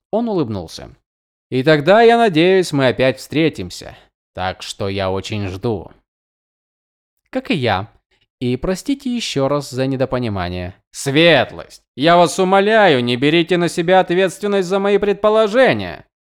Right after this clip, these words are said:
Она улыбнулась. «Я не смею взять на себя ответственность за вас, о чём бы ни шла речь, брат Кобзал. Но мне всё же неловко».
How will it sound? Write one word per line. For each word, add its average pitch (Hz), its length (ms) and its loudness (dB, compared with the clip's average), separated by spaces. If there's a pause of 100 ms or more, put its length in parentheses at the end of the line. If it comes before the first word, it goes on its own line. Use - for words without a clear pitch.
(160)
Она 143 280 0
улыбнулась. 143 720 -6 (680)
«Я 135 300 -4
не 196 120 -4
смею 120 480 -4
взять 139 300 -4
на 147 60 -6
себя 101 340 -6
ответственность 175 680 -6
за 151 140 -2
вас, 92 460 -6
о 135 100 -6
чём 196 340 -4
бы 117 100 -4
ни 110 140 -6
шла 156 280 -2
речь, 165 260 -4
брат 104 280 -6
Кобзал. 101 680 -6 (380)
Но 165 220 -4
мне 156 360 -4
всё 127 260 -8
же 135 120 -6
неловко». 107 640 -8